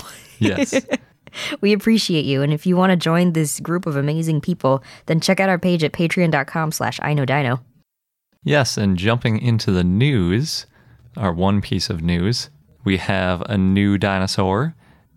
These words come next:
Speaker 1: and this one was written by Andrew McDonald and others and published in Pure J, and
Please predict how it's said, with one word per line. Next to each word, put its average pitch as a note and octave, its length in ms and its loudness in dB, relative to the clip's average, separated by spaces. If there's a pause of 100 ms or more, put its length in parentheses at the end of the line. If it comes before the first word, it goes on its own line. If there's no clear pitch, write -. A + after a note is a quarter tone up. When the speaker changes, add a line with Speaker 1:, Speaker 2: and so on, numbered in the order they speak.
Speaker 1:
and E2 300 0
this F#2 220 -4
one F2+ 220 0
was E2+ 380 0 (160)
written G2 480 0
by F2 240 0
Andrew F#2+ 320 0
McDonald F#2 640 0
and F#2 220 0
others G#2 440 0
and - 100 -6
published F#2 360 -4
in F2 80 -2
Pure G2+ 280 0
J, G2 400 -2 (460)
and E2+ 640 0